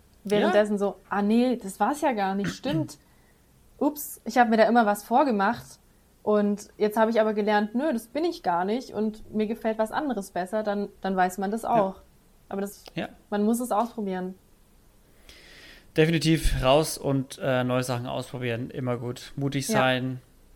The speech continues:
Speaker 2: Risiken eingehen, ohne geht's halt nicht.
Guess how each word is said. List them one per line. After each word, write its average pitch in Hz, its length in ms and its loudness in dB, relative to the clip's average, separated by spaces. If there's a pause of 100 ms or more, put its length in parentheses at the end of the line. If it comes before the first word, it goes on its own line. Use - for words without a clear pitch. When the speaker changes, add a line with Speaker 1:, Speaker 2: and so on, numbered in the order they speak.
Speaker 2:
Risiken 135 340 -2
eingehen, 123 720 -2
ohne 123 400 -6
geht's 131 300 -8
halt 120 160 -8
nicht. 123 200 -4